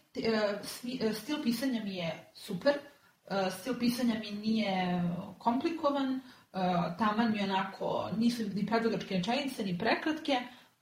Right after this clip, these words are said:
ali je priča na momente jako teška,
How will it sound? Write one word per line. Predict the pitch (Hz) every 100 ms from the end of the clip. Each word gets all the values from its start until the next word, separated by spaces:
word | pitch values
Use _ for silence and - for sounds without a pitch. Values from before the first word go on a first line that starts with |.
| _
ali | - 180 196
je | 190 180
priča | 226 233 262 - 233 214 190
na | 196
momente | 190 196 208 214 - 196 -
jako | - 185 190 202 269
teška, | 262 240 226 - 226 208